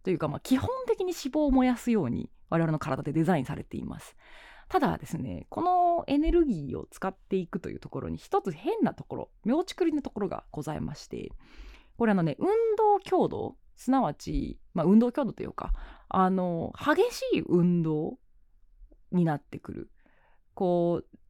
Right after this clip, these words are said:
短時間で大量のエネルギーが必要になるような激しい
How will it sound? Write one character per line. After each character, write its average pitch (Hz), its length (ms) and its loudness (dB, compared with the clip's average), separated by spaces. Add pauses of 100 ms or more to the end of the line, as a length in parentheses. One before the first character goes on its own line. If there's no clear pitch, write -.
(160)
短 403 320 2
時 466 160 -2
間 160 240 0
で - 80 -4
大 311 280 0
量 427 140 2
の 403 100 0
エ 381 60 0
ネ 392 100 0
ル 359 60 2
ギ 240 100 2
ー - 40 2
が 143 60 -4
必 - 300 -8
要 160 140 0
に 170 80 -2
な 175 140 -2
る 147 80 0
よ 127 140 2
う - 20 -2
な 139 100 -4
激 262 320 0
し 339 280 2
い - 40 -10